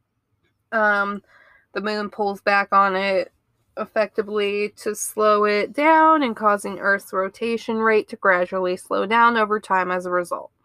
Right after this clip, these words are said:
And I think this is the last little fact, number eighteen. Heat from the Big Bang is still around today.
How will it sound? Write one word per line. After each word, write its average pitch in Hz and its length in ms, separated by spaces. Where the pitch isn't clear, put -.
And 233 80
I 220 60
think 254 240
this - 220
is 214 220
the 214 120
last 220 440
little 226 240
fact, 220 560
number 202 320
eighteen. 208 720
Heat 277 360
from 233 300
the 208 120
Big 220 500
Bang 190 340
is 202 180
still 220 360
around 185 400
today. 175 400